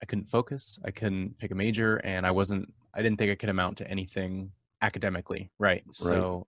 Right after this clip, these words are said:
Speaker 1: um, I just settled for the easiest major. We all know it's communications, right? So <laughs> I, I went to, uh, Long Beach State for communications, and it was, I didn't know it at the time, but it was A D D, right? And I,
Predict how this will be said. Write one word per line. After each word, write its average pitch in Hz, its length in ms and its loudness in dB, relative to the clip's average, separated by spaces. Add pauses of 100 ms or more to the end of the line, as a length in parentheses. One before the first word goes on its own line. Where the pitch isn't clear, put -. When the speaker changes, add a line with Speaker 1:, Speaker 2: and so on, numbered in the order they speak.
(140)
Speaker 1:
um, 92 480 -2 (720)
I 107 60 8
just 107 240 2 (140)
settled 107 340 4
for 107 120 -2
the 90 160 -2
easiest 107 280 0
major. 95 320 0
We 98 120 2
all 95 120 2
know 92 160 0
it's 107 120 -4
communications, 98 720 -4
right? 104 220 -2
So 104 140 -2
<laughs> - 0 -
I, 104 320 2
I 101 120 2
went 101 260 0
to, 104 200 4
uh, 98 180 4
Long 98 240 0
Beach 104 200 0
State 101 280 -2
for 104 100 -2
communications, 117 880 -4 (760)
and 98 500 2 (1000)
it 110 140 2
was, 107 280 4
I 117 100 8
didn't 110 160 8
know 104 100 6
it 104 80 6
at 92 100 2
the - 80 -20
time, 104 220 -2
but 104 80 4
it 90 120 -2
was 92 200 -6
A 98 140 0
D 95 140 -4
D, 92 260 0
right? 92 340 -2
And 98 140 -4
I, 90 240 -4